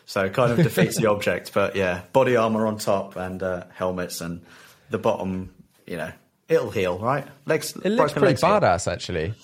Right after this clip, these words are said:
Speaker 2: Just seeing it in a picture.
Speaker 1: Yeah,
Speaker 2: Cars,
Speaker 1: yeah.
Speaker 2: cars in that spec. Occasionally you see, you know, someone's respraying something or rebuilding it or whatever, and they take it for a drive with, like, no body parts on.
Speaker 1: Yeah.
Speaker 2: Do look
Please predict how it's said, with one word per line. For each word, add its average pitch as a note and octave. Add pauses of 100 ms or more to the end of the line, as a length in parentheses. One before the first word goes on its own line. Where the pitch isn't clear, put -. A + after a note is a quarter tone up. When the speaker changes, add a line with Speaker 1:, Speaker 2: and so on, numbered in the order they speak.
Speaker 2:
Just C#3+
seeing A#2+
it A2
in G2+
a F#2+
picture. F2 (300)
Speaker 1:
Yeah, G2+
Speaker 2:
Cars, G#3+
Speaker 1:
yeah. - (220)
Speaker 2:
cars G3
in D#3+
that D3+
spec. - (760)
Occasionally C3
you G#2+
see, A2+
you G#2
know, G2
someone's F#2
respraying F#2
something F2+
or E2+
rebuilding F2+
it D2+
or D#2
whatever, E2
and D#2+
they E2
take E2+
it -
for -
a D#2+
drive E2+
with, E2+
like, F2 (240)
no F2
body F2
parts -
on. - (360)
Speaker 1:
Yeah. F#2+
Speaker 2:
Do C#3
look A2